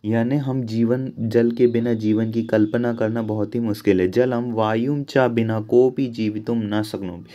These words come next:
जल और वायु, इन दोनों के बिना कोई भी नहीं जी सकता। "जल जीवनम अस्ति", यानी कि जल जीवन है। य-, यहाँ पे आप लगा सकते एव भी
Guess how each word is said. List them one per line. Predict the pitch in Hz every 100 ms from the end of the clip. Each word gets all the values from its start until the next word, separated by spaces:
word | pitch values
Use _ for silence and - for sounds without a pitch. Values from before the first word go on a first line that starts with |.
| - - _ 110 95
जल | 135 151 160
और | 160 98 123 123
वायु, | 104 104 101 92 90 80 - _ _ _ _ -
इन | 123 120 95
दोनों | 95 117 127 151 165
के | 170
बिना | 151 151 147
कोई | 139 127
भी | 120
नहीं | 110 104
जी | 98
सकता। | 87 92 - 95
"जल | 92 85 123 143 143
जीवनम | 107 110 117 123 139 135
अस्ति", | 101 104 - 85 82 - - - _ -
यानी | 117 131
कि | 135 127
जल | 101 123 131 143
जीवन | 110 107 110 110 101
है। | 82 - - -
य-, | 113 120 -
यहाँ | 113 117 127
पे | 127
आप | 131 123
लगा | 123 123
सकते | 123 113 - 120
एव | 107 113 113 104
भी | 92 82